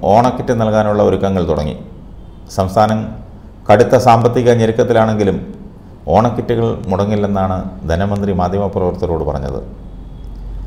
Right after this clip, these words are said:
അർഹരായ മുഴുവൻ കുടുംബങ്ങൾക്കും ഓണക്കിറ്റ് നൽകും.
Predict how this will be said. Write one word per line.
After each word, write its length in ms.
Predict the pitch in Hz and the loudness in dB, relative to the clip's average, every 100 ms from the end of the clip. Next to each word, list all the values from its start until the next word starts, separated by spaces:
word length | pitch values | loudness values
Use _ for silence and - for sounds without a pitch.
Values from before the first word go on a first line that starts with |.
| - 104 | 2 4
അർഹരായ 380 | 127 143 139 139 131 | 8 8 8 8 4
മുഴുവൻ 380 | 131 131 143 139 | 4 4 2 2
കുടുംബങ്ങൾക്കും 520 | 120 113 107 101 78 - - - - - - | 0 0 0 -2 -4 -8 -12 -16 -16 -6 0
ഓണക്കിറ്റ് 380 | 104 104 104 90 | 0 0 -2 -4
നൽകും. 260 | 76 71 | -4 -6